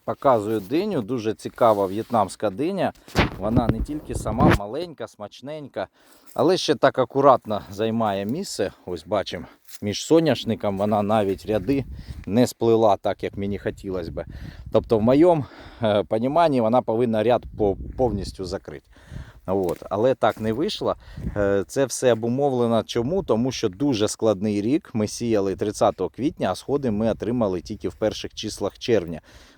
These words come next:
Було холодно, це диня, вона теплолюбіва, вона якся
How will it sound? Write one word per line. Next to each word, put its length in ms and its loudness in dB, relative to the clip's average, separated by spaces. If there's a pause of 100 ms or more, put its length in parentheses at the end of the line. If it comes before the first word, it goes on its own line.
Було 300 2
холодно, 560 2 (300)
це 180 -2
диня, 400 -2
вона 360 0 (500)
теплолюбіва, 840 2
вона 340 2
якся 480 0